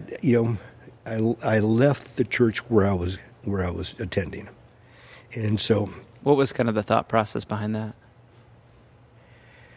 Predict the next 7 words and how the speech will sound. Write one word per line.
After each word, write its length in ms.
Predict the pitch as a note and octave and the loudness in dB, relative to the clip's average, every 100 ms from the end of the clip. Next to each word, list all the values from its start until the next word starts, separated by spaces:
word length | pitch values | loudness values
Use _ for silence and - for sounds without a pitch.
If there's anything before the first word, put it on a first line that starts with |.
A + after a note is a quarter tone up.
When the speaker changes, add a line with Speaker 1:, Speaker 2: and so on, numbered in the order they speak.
| - - - - _ - - - _ - - E3+ - - | -20 -20 -20 -20 _ -20 -20 -20 _ -20 -20 -20 -20 -12
Speaker 1:
Probably 640 | - F#3+ F3 E3 D3 A#2 - - - - - - - - - - - | 0 2 4 4 2 0 -12 -20 -20 -20 -20 -20 -20 -20 -20 -20 -10
the 140 | C3 A#2+ | 0 2
embarrassment, 720 | A2 F2 F#2+ F#2 - A#2+ - | 2 2 -2 -2 -4 -6 -6
the 80 | G2+ | -6
shame, 380 | - E2 - - - | -4 -6 -8 -12 -12
honestly. 440 | G2+ F#2 F#2+ A#2+ - - A#2 | -8 -8 -8 -10 -14 -16 -6
Speaker 2:
Mm. 260 | A2+ G#2 | -4 -4